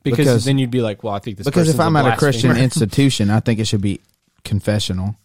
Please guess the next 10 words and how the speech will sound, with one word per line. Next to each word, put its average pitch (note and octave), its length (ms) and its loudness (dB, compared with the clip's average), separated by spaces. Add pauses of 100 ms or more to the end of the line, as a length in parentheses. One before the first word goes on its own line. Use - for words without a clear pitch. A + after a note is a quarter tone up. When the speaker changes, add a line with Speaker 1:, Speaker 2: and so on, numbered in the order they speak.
(420)
Speaker 1:
Yeah. A2+ 300 -4
Speaker 2:
And A#2 100 2
they're A#2 100 4
not A#2 200 2
going G#2+ 280 0
to, F#2+ 340 -4 (1000)
depending C#3+ 440 2
on B2 120 4
the A2 80 2
do-, A#2 160 2